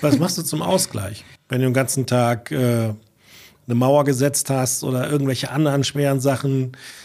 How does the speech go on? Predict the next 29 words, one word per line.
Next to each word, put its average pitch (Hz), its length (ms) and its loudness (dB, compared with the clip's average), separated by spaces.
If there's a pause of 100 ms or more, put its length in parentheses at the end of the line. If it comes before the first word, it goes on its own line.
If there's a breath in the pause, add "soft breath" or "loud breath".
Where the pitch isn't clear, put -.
(160 loud breath)
äh, 135 240 -2
machst 135 260 -6
du 151 40 -6
einen 160 100 -6
anderen 156 240 2
Sport 190 720 0
oder 139 480 2 (160)
gehst 143 240 -2
du 143 40 0
dann 131 140 0
lieber 131 220 0
schwimmen 190 460 2
oder 143 200 2
hörst 147 240 2
du 147 60 -4
dir 135 140 4
lieber 135 340 0
irgendwie 135 520 2
ein 131 120 0
Hörbuch 190 460 2
an, 180 280 0
wie, 160 300 4
wie, 160 160 2
oder 135 160 0
gehst 143 180 2
mit 131 80 4
dem 127 60 8
Hund 214 160 6
spazieren? 165 600 0